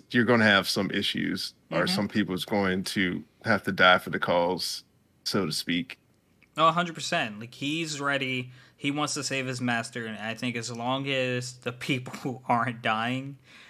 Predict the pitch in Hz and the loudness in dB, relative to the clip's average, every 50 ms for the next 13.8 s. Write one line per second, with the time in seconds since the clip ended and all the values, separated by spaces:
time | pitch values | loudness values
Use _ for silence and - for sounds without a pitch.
0 | - _ _ _ - 127 127 123 120 117 113 113 113 113 117 120 120 123 123 123 | -20 _ _ _ 4 6 6 6 4 2 0 -2 -2 -2 0 0 2 2 0 0
1 | 117 117 120 120 120 117 - 120 113 113 117 - 127 120 117 - 120 110 107 113 | 0 0 0 0 0 0 0 0 -2 -2 -2 -2 -4 -4 -2 -2 -4 -6 -4 -6
2 | 113 110 110 113 113 117 123 127 135 143 139 - - 110 110 123 117 113 107 117 | -6 -4 -4 -4 -2 -2 -2 -2 -2 -2 -4 -4 -6 -6 -4 -4 -6 -4 -2 0
3 | 107 107 107 - - 110 104 - 117 104 101 98 95 95 95 95 92 110 110 101 | 0 0 -2 -2 -6 -6 -6 -6 -8 -10 -10 -10 -12 -12 -14 -12 -10 -10 -10 -10
4 | 107 104 - 110 110 104 101 - 110 101 98 90 - - - - - - _ _ | -10 -14 -10 -6 -6 -6 -6 -8 -10 -10 -10 -12 -12 -12 -12 -12 -14 -16 _ _
5 | _ _ _ _ _ _ _ _ _ _ - - - 92 87 85 85 85 85 90 | _ _ _ _ _ _ _ _ _ _ -20 -8 -4 -4 -2 -2 -2 -2 -4 -4
6 | - _ _ _ _ _ _ _ _ _ _ _ _ _ _ _ _ _ _ _ | -6 _ _ _ _ _ _ _ _ _ _ _ _ _ _ _ _ _ _ _
7 | _ _ - - - - 104 104 98 92 92 92 92 92 92 - - _ - _ | _ _ -6 -4 0 2 2 2 4 2 2 0 0 -2 -2 -6 -8 _ -20 _
8 | _ _ _ _ _ 101 107 120 117 117 107 101 101 - - - 107 101 107 104 | _ _ _ _ _ 4 6 8 8 8 8 8 6 4 4 4 6 6 6 4
9 | 101 95 110 - - _ _ _ _ _ _ _ _ _ _ _ - 110 95 - | 4 2 -2 -4 -8 _ _ _ _ _ _ _ _ _ _ _ -6 -4 -4 -4
10 | - - - - 104 98 95 101 101 90 95 104 110 107 101 - - 107 104 98 | -8 -8 0 4 6 8 8 8 6 6 8 8 8 8 6 6 4 6 6 8
11 | 101 101 - - - 92 90 92 95 92 - - - _ _ _ _ _ _ - | 6 6 4 2 6 6 6 8 6 4 2 -2 -10 _ _ _ _ _ _ 0
12 | 101 101 92 - 113 - 110 107 98 95 92 87 95 95 85 90 98 101 104 - | 2 2 2 2 2 6 8 8 8 8 6 4 4 4 4 6 6 6 6 6
13 | - 101 90 - - 95 92 87 - 92 95 92 92 92 87 | 2 -2 -2 0 2 2 2 4 6 6 6 6 6 4 0